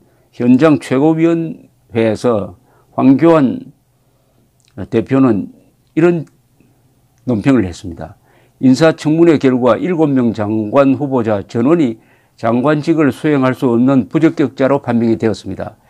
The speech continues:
그럼에도 청와대는 어제 겨우 두 명만 사퇴를 시켰고 검증 과정에서의 문제는 없었다고 하는 그런 이야기만 반복하고 있습니다. 국민 정서와 눈높이에 안 맞았다고 하는데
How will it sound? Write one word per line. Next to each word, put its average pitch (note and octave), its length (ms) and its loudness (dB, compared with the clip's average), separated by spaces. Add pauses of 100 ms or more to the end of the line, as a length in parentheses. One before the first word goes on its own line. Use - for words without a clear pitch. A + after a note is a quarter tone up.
(260)
그럼에도 D#3+ 460 2
청와대는 A#2 640 -4 (500)
어제 D#3+ 300 2
겨우 C3 360 2
두 A2+ 140 -6
명만 E3+ 420 2
사퇴를 C3 420 -2
시켰고 C3+ 720 -6 (340)
검증 D3 460 2
과정에서의 C3+ 840 0
문제는 B2 540 -2
없었다고 C3+ 560 -2
하는 G#2 380 -4 (800)
그런 F3 300 2
이야기만 C#3+ 560 0
반복하고 A2 540 -4
있습니다. G2 540 -12 (400)
국민 E3+ 440 0
정서와 C#3 500 2
눈높이에 D#3 680 -2
안 G#2+ 160 -8
맞았다고 C3 480 -2
하는데 G2+ 640 -8